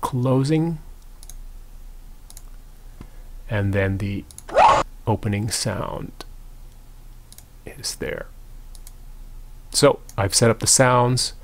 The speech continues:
the time for it to move, and that's it. So as you can see, it's a lot easier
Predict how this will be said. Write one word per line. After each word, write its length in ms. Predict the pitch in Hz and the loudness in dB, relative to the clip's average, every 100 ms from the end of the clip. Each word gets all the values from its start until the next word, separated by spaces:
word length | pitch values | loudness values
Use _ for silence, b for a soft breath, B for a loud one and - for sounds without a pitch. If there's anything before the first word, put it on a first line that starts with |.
| b b b b | b b b b
the 100 | 113 | 0
time 580 | - 117 113 113 113 - - | 6 8 8 8 4 2 -4
for 240 | - 104 | 0 2
it 120 | 95 | 2
to 80 | - | 2
move, 640 | 101 113 123 180 - - - - b b b b - | 6 8 8 4 0 -10 -14 -14 b b b b 0
and 160 | 104 104 | 6 6
that's 220 | 98 - | 6 4
it. 180 | 98 - | 0 2
So 140 | - | 4
as 160 | 113 127 | 4 6
you 80 | 165 | 6
can 160 | 147 | 6
see, 480 | 123 - 135 107 107 | 6 6 6 6 4
it's 160 | 104 - | 2 2
a 60 | |
lot 340 | 107 127 143 151 | 4 6 4 2
easier 640 | 135 156 156 107 98 95 | 2 2 6 6 6 4